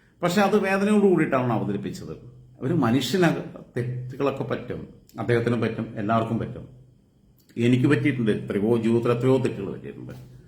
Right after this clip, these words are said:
കേട്ടിരിക്കുന്ന നിങ്ങൾക്ക് ഓരോരുത്തർക്കും പറ്റിയിട്ടുണ്ടാവും. വർഗീയവാദി എന്നുള്ള രീതി വിളി എനിക്ക് ഒട്ടും യോജിപ്പില്ല. പറഞ്ഞു പറഞ്ഞ അയാളെ ചൂടാപ്പിയാക്കരുത്. അപ്പം ഒരു, ഒരു, ഒരു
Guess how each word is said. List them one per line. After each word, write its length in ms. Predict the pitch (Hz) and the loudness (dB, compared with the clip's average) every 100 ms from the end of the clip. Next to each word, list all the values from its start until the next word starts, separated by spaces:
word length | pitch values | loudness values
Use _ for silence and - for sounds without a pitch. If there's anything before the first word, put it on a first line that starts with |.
| - _ 139 | -20 _ 4
കേട്ടിരിക്കുന്ന 460 | 156 160 170 175 | 4 4 2 2
നിങ്ങൾക്ക് 320 | 170 165 175 | 4 2 2
ഓരോരുത്തർക്കും 440 | 165 175 175 170 170 | 0 0 0 -2 -2
പറ്റിയിട്ടുണ്ടാവും. 540 | 127 113 101 92 87 - - _ - - - - _ _ - - - - - 151 | -2 -4 -4 -6 -8 -12 -20 _ -20 -20 -20 -20 _ _ 6 6 6 0 0 -2
വർഗീയവാദി 680 | 170 208 240 302 277 240 | -4 -4 -4 -2 -2 -4
എന്നുള്ള 280 | 233 196 160 147 | -4 -2 -2 0
രീതി 380 | 139 135 143 127 | 0 0 0 0
വിളി 340 | 123 127 127 127 | 0 0 -2 -2
എനിക്ക് 400 | 110 117 127 127 | 0 0 -2 -2
ഒട്ടും 160 | - | 0
യോജിപ്പില്ല. 680 | 113 107 107 107 95 104 104 - - - - - - _ _ - - - - - - - - - - - - _ _ _ _ _ _ 151 | 2 4 2 0 -4 -4 -6 -14 -20 -20 -20 -20 -20 _ _ 2 4 4 0 -6 -8 -10 -6 -6 -6 -12 -20 _ _ _ _ _ _ 2
പറഞ്ഞു 260 | 165 196 | 4 4
പറഞ്ഞ 240 | 208 139 139 | 2 2 2
അയാളെ 220 | 123 131 | 2 2
ചൂടാപ്പിയാക്കരുത്. 920 | 123 113 117 120 107 98 101 - 104 - - - _ _ _ - _ - | 0 2 0 2 0 0 -4 -6 -8 -10 -20 -20 _ _ _ -20 _ -4
അപ്പം 200 | 135 151 156 - - 135 | 2 4 4 0 -4 2
ഒരു, 180 | 135 156 151 127 110 - - - | 6 6 6 4 2 -4 -10 -6
ഒരു, 240 | 151 156 - | -4 -4 -2
ഒരു 180 | 170 | 0